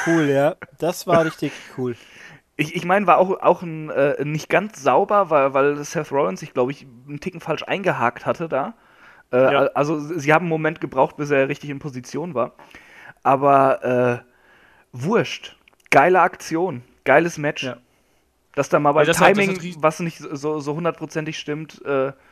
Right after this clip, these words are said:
Speaker 2: wurscht. Äh, geiles, geiles Match.
Speaker 3: Ja, es kommt, ich find auch gerade, wenn du so zwei Teams hast, die halt da so all in gehen in einem Kampf,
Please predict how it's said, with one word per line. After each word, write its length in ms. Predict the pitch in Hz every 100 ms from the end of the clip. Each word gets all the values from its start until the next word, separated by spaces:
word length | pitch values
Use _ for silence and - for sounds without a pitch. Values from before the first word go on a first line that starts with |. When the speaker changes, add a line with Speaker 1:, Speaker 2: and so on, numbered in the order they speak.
| _ _
Speaker 2:
wurscht. 400 | 131 165 196 - -
Äh, 360 | 135 131 127 110 85 113 -
geiles, 320 | 123 147 147
geiles 260 | - 139 131
Match. 320 | 123 - - _ _ _ _ _ _ _
Speaker 3:
Ja, 100 | -
es 100 | 120
kommt, 240 | 202 196 -
ich 120 | -
find 160 | 208 208
auch 100 | -
gerade, 300 | 160 185 165
wenn 120 | 160
du 60 | 156
so 140 | 147
zwei 340 | 147 - 156
Teams 420 | 170 - 190 208 175
hast, 180 | 160
die 140 | - 147
halt 140 | 147
da 80 | 147
so 200 | 139 143
all 180 | 156 156
in 220 | 156 196
gehen 200 | 151 127
in 80 | 123
einem 100 | 123
Kampf, 280 | 123 139